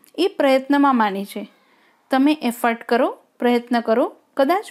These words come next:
ભાગ્ય બદલાઈ પણ જાય. કવિ શ્રી પ્રેમાનંદ દ્વારા રચિત કાવ્ય ત્રણ, સુદામા ચરિત્ર. આ કાવ્યમાં પતિ પત્નીના સંવાદમાં આટલી વિકટ પરિસ્થિતિમાં પણ કડવાશ નથી.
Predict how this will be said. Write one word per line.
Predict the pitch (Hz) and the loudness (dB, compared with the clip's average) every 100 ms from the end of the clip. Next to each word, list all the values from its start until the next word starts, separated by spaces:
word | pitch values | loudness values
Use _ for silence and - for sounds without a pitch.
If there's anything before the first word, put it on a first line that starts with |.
| - | -4
ભાગ્ય | 262 233 311 | -2 0 -2
બદલાઈ | 359 226 226 226 294 | -2 -2 0 0 0
પણ | 294 311 | 0 0
જાય. | 254 220 202 - _ _ _ _ _ _ _ | 0 -4 -6 -14 _ _ _ _ _ _ _
કવિ | 269 302 | 0 0
શ્રી | - 285 | 2 0
પ્રેમાનંદ | 285 214 247 254 294 320 | 2 4 4 4 4 2
દ્વારા | 311 320 320 | 2 2 2
રચિત | 311 302 262 254 - _ _ _ _ | 0 0 -4 -4 -16 _ _ _ _
કાવ્ય | 220 220 233 | -2 2 0
ત્રણ, | 233 247 277 330 | 2 2 2 -2
સુદામા | - 226 247 277 | -2 0 2 2
ચરિત્ર. | 285 247 214 - 190 185 _ _ _ _ - | 2 0 -2 -6 -10 -10 _ _ _ _ -4
આ | 311 | -2
કાવ્યમાં | 359 349 339 330 320 320 | 0 0 2 4 4 2
પતિ | 311 226 285 | 0 -2 -2
પત્નીના | 294 294 294 294 311 | -2 -2 2 2 2
સંવાદમાં | 302 - 254 262 269 247 233 220 - | 0 0 2 2 2 0 -2 -4 -4
આટલી | 277 277 392 415 | -6 -4 0 0
વિકટ | 320 285 294 285 - | 0 -2 -6 -6 -2
પરિસ્થિતિમાં | 240 240 - 240 254 262 254 | 0 0 -4 -2 2 4 2
પણ | 254 202 - _ - | 0 -4 -10 _ -2
કડવાશ | 240 254 285 311 311 | 0 2 2 0 -2
નથી. | 220 - 208 | -4 -4 -12